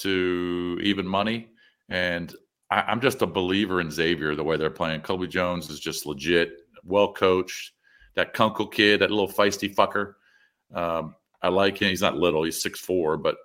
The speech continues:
um, I just like them. And, uh, I'm gonna take Xavier to beat Texas. So I got the money line part. This is tomorrow.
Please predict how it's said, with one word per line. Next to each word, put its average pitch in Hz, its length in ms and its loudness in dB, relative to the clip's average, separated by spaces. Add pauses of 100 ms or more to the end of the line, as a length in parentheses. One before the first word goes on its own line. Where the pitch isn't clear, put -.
um, 73 420 -4 (260)
I 95 80 2
just 90 240 -4
like 90 240 4
them. 78 340 0
And, 85 400 -4
uh, - 120 -8 (140)
I'm 90 140 -4
gonna 92 100 2
take - 300 0 (180)
Xavier 92 540 2
to - 160 -6
beat - 260 -8
Texas. - 460 -4
So 92 140 6
I 95 40 6
got 92 220 4
the 87 60 -2
money 110 220 6
line 123 200 6
part. 110 260 6
This 117 160 0
is - 100 -8
tomorrow. 82 380 0